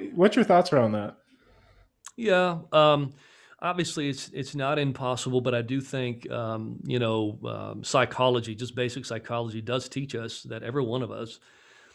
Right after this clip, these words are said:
Speaker 2: as we get older, we lean more into security and comfort than we do, you know, daring and, uh, risk. Uh, when we're younger, we believe we have more time to recover.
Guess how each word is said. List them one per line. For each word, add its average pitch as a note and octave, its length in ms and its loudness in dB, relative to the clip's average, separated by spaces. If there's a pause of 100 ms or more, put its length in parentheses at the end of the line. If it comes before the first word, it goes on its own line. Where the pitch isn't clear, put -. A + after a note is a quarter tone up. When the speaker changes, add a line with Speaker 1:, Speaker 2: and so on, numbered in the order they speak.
(160)
Speaker 2:
as D3+ 320 2
we C#3 160 2
get B2+ 220 0
older, B2 800 -2
we B2 220 0
lean C3+ 420 2
more C3 260 -2
into B2 280 -8
security C3+ 720 -6 (460)
and A#2+ 240 -8
comfort C3 640 -10
than A#2+ 260 -6
we A#2 140 -6
do, A#2+ 560 -4
you B2+ 120 -6
know, A#2 200 -6
daring A#2+ 720 2 (120)
and, G#2+ 500 -12 (480)
uh, A2+ 580 -10 (140)
risk. A#2+ 460 -4 (720)
Uh, B2 440 -6
when C3+ 580 -6
we're C#3 120 -4
younger, D3 460 2
we B2+ 120 0
believe B2+ 420 0
we B2+ 120 -2
have B2 180 -4
more B2+ 160 -2
time B2 240 -4
to A#2+ 80 -4
recover. A2+ 600 -6